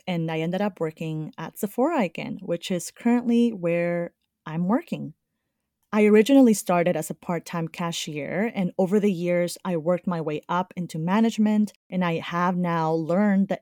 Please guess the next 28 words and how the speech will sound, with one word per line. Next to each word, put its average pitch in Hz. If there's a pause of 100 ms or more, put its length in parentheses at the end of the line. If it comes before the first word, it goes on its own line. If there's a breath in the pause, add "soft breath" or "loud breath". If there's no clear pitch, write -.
ins 180
and 160
outs 165
of 156
the 147
fast-paced 165
retail 202
business. 190 (120)
I 185
have 160
knowledge 175
in 151
leadership, 226
coaching, 190
and 170
development 185
of 190
others, 180 (300)
but 185 (920)
I 175
still 185
want 151
more. 147 (340)
I 190
still 208
feel 156
that 160
calling 165